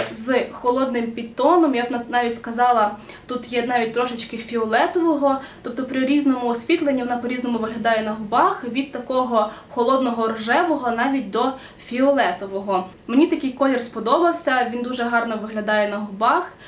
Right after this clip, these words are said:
і особливо, е, люблю її, е, наносити весною.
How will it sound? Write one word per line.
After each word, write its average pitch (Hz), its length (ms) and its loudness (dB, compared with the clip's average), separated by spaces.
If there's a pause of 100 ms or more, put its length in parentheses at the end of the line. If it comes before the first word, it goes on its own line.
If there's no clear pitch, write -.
(580)
і 277 260 2
особливо, 262 840 2 (160)
е, 208 420 6 (540)
люблю 226 380 -4
її, 247 520 -2 (340)
е, 208 180 2
наносити 226 560 -2
весною. 226 600 -2